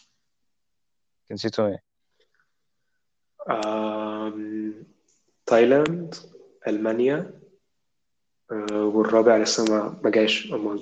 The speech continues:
Speaker 2: ما أعرفش لسه، لسه ما أعرفش جنسيته إيه أو جنسيتها إيه.
Speaker 1: مم. أوكي.
Speaker 2: يعني أنا دلوقتي قاعد في الشقة لوحدي.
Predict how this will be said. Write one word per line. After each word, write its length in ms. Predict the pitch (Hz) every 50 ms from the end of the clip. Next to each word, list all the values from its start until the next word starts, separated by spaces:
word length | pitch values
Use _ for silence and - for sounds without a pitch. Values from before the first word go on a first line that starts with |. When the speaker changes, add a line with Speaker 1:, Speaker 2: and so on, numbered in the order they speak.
| -
Speaker 2:
ما 120 | 151 110 104
أعرفش 460 | 104 104 101 - - - - - -
لسه، 440 | - - - - - - - - 113
لسه 180 | 110 - -
ما 40 | 113
أعرفش 220 | 110 110 - - -
جنسيته 300 | 110 107 - 127 - -
إيه 60 | 120
أو 120 | 120 117 110
جنسيتها 320 | 110 104 - 117 110 113
إيه. 240 | 113 117 - - - - - _ _ _ _ _ _ _ _ _ _ _ _ _ _ _ _ _ _
Speaker 1:
مم. 160 | 104 107 85 - _ _ _ _ _ _ _ _ _ -
أوكي. 1600 | - - - - - _ _ _ _ _ - - - - - - - - - - - - - - - - - - - - - - - - - - - _ _ _ _ _ _ _ _ _ _ _ _ _ _ _ _ - -
Speaker 2:
يعني 140 | 135 117 117
أنا 80 | 120 117
دلوقتي 220 | 120 127 127 131
قاعد 120 | 135 123
في 60 | 117 123
الشقة 180 | - - 123
لوحدي. 500 | 117 113 107 - 120 120 120 - - _